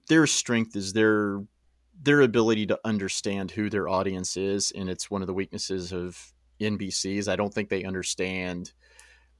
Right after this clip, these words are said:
the audience that is sitting there watching this product that they're giving us. Uh, T-, uh, T S N and Sportsnet definitely do. Um,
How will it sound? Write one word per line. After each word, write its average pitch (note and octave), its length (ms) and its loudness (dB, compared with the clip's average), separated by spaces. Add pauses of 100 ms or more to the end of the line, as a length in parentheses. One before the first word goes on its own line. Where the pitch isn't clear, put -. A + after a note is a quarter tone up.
the A2 220 2
audience F#2+ 460 2
that F2+ 100 0
is F#2+ 80 -2
sitting F#2 300 0
there F2+ 160 0
watching F2+ 680 -2
this - 220 -4
product E2+ 500 -2
that F2+ 140 -10
they're F#2 120 -2
giving G2 360 0
us. - 340 0
Uh, F2+ 240 0
T-, C3+ 260 4
uh, G#2+ 360 4
T D#3 160 4
S - 160 4
N A2+ 120 2
and F#2+ 80 -2
Sportsnet G#2 600 -2
definitely F#2 500 -4
do. F#2+ 440 -6 (640)
Um, G2 600 2